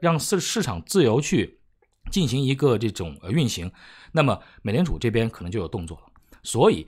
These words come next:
如果它更早的兑现了这种缩表预期啊，或者说这个美元不贬值、美元反弹的这么一个预期，我可能就等不到第二季度了，就开始要对股票做处理了啊，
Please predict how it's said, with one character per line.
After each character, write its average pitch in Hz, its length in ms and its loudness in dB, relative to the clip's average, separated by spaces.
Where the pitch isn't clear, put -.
如 220 240 2
果 131 120 2
它 147 140 0
更 208 200 0
早 117 160 -2
的 90 80 -6
兑 208 240 2
现 135 140 0
了 110 80 0
这 120 100 0
种 98 160 -4
缩 156 220 2
表 110 120 -2
预 135 120 2
期 185 340 -2
啊， - 120 -12
或 - 200 2
者 98 120 -2
说 139 280 0
这 147 120 -2
个 123 100 0
美 107 160 0
元 98 140 0
不 254 180 0
贬 92 200 0
值、 101 140 -4
美 117 140 0
元 110 120 -2
反 107 320 -4
弹 101 300 -2
的 208 240 4
这 120 80 -4
么 113 60 0
一 98 60 -4
个 110 100 -2
预 120 120 -2
期， 117 300 -6
我 147 80 2
可 110 160 -4
能 98 100 -2
就 113 100 2
等 78 280 -6
不 92 80 -4
到 127 120 4
第 139 140 0
二 113 140 4
季 104 120 -6
度 95 140 -6
了， 80 140 -14
就 131 120 -2
开 127 180 0
始 90 160 -6
要 98 120 -4
对 104 160 0
股 - 160 -12
票 113 260 -4
做 101 160 -6
处 - 160 -10
理 87 120 -8
了 - 60 -20
啊， 87 140 -12